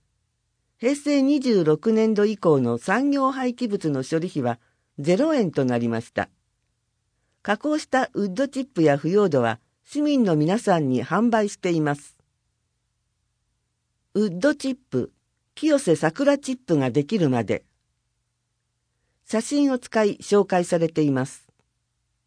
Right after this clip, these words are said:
丸一、市内の雑木林の樹木や街路樹を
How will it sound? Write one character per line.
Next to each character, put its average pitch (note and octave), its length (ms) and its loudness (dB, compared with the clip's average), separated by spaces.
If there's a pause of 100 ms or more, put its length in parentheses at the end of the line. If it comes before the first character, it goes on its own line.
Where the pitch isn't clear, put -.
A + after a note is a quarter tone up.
(640)
丸 F#3 260 0
一、 F#3+ 440 -4 (720)
市 - 180 -2
内 C#4 300 4
の D3+ 160 2
雑 G#3 260 4
木 C#4 160 -2
林 B3 400 0
の C#3+ 140 2
樹 F3+ 120 0
木 G3 260 2
や A#2+ 180 2
街 G3 260 2
路 C#4 160 2
樹 F#3 180 0
を C3 160 2